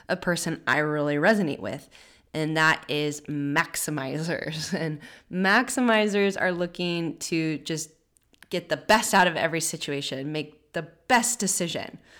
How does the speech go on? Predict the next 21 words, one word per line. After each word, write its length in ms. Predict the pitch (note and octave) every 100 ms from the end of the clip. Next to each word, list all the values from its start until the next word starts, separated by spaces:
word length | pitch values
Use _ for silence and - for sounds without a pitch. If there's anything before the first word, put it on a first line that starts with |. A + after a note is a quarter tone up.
| - -
<laughs> 840 | - - - - - - - -
do 120 | G3+
the 100 | F3
best 440 | D#3+ A#3+ A#3+ - -
thing. 320 | F3+ D#3 -
And 360 | F3+ E3+ E3+ D#3+ - - _
maximizers 800 | G3+ G#3+ A3 B3+ A3+ F#3 F#3 F3+
spend 320 | F3+ - F3 -
a 120 | E3+
lot 540 | E3+ E3+ F3 F3+ F#3+
more 160 | G3 F#3
time 280 | F#3+ E3+ E3
and 140 | E3
energy 840 | - D#3 D#3+ E3 F3+ F#3 G3 G3+ - _
into 360 | E3 D#3+ D#3 D#3+
making 580 | D#3 D3+ D#3+ D#3 D3+ - _ _
decisions 760 | - D#3 D#3+ D#3 F3 G3 A3 -
than 300 | D#3 D3 D3+
most 380 | D3+ C#3+ - -
people 280 | D3 B2
do. 180 | A#2 F#2+